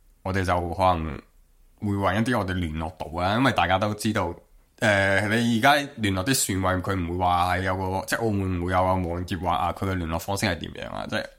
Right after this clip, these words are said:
大家都可以諗，假設你想選特首，亦都幾困難。<laughs> 即係就係聯絡呢個選委，即係我站喺我哋角度，我哋不如上網一個選委或者，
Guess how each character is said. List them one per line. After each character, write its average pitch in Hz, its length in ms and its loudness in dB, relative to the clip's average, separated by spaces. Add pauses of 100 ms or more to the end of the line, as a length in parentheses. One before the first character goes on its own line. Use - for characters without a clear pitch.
大 92 100 0
家 101 100 2
都 120 120 2
可 107 140 4
以 98 40 2
諗， 87 520 -2
假 92 100 0
設 98 160 2
你 90 120 0
想 90 140 0
選 87 180 -6
特 85 80 0
首， 82 240 -2
亦 78 60 -4
都 104 120 -2
幾 80 160 -6
困 80 180 -12
難。 80 220 -6
<laughs> - 40 -18
即 101 640 -4
係 156 80 4
就 139 80 2
係 120 200 2
聯 101 200 2
絡 98 140 2
呢 127 80 4
個 123 140 8
選 90 300 0
委， 87 100 0
即 - 80 2
係 139 60 6
我 117 60 4
站 92 220 4
喺 90 60 0
我 90 60 0
哋 90 100 -2
角 85 160 -4
度， 80 140 -4
我 87 80 -2
哋 87 100 -2
不 90 80 -4
如 90 340 -4 (400)
上 95 180 0
網 101 120 4
一 107 40 0
個 110 60 2 (340)
選 85 460 -4
委 78 200 -6
或 82 120 -4
者， 82 340 -6